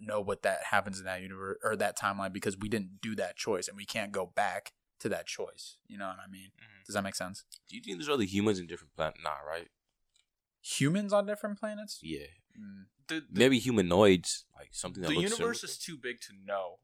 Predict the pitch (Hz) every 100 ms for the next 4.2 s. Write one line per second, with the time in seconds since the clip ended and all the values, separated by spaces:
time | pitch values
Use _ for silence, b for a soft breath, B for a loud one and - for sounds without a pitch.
0 | - 135 185 190 147 139 139 135 151 127
1 | 131 131 127 127 120 113 113 - 113 131
2 | 196 - 123 123 139 135 110 113 131 120
3 | 117 120 117 104 107 104 101 98 - _
4 | - 107